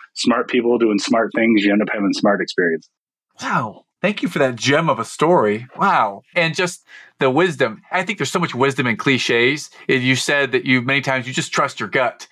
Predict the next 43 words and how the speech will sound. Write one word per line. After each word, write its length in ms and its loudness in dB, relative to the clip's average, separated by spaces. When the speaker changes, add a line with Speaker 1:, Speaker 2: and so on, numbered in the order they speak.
Speaker 2:
And 300 0
I 300 0
genuinely 580 0
believe 300 2
that 160 0
we've 160 -8
gotta 320 2
trust 400 -2
our 80 0
gut 260 -2
more 180 4
often 360 2
and 100 -2
not 260 0
second 360 -4
guess 240 -2
ourselves. 480 0
It 160 2
may 180 2
lead 160 2
us 160 0
wrong 340 4
on 200 0
occasion, 760 -2
overwhelmingly 600 2
most 240 2
of 120 -20
the 60 -8
time. 260 0
Trust 300 -6
your 60 -10
gut, 200 0
my 80 -6
friends. 440 -4
I 80 -2
love 220 2
that 140 -8
you 80 -4
said 260 -4
that. 260 -2
And 440 -2
last 300 0
question. 480 -2